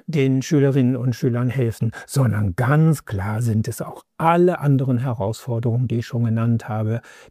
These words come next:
Die Herausforderung, ein sozialer Mensch zu sein, ein, ein, ein Beziehungsmensch zu sein, Kontakte auszuüben, äh, Bindungen herstellen zu können, äh,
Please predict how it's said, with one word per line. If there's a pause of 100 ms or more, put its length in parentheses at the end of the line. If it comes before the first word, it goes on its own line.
Die
Herausforderung,
ein (380)
sozialer
Mensch
zu (240)
sein,
ein,
ein, (260)
ein
Beziehungsmensch
zu
sein,
Kontakte
auszuüben, (300)
äh,
Bindungen
herstellen
zu
können, (320)
äh,